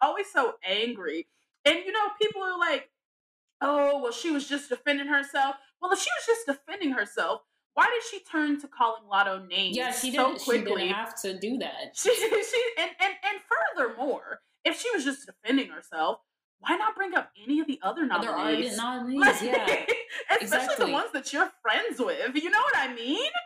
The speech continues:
Speaker 2: Yeah.
Speaker 1: S-, it was weird that she would do that, but not weird at all.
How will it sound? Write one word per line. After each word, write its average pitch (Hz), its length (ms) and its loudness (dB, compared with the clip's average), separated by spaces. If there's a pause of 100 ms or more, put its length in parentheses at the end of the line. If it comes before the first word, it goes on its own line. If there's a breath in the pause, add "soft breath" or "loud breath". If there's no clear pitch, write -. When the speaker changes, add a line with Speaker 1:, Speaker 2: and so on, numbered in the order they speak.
(120)
Speaker 2:
Yeah. - 240 -2
Speaker 1:
S-, 285 280 -2
it 523 100 2 (220)
was 277 160 -2
weird 247 600 0
that 214 120 -2
she - 160 -4
would 214 160 0
do 214 160 -18
that, 320 260 0
but 262 240 -2
not 277 420 0
weird 160 300 -2 (160)
at 240 100 2
all. 247 380 0